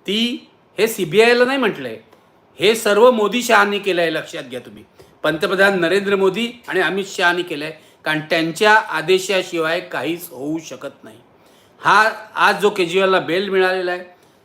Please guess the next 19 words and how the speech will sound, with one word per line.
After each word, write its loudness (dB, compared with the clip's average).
हा 4
ज्या 6
न्यायव्यवस्थेविषयी 0
खूप -2
कमी 4
विश्वास, 2
अ, -2
उरलेला 0
आहे 2
आता, -6
त्या 4
न्यायव्यवस्थेचा 0
विजय -4
आहे. -2
थोडाफार 4
जो 4
विश्वास 0
टिकलेला -2
आहे -4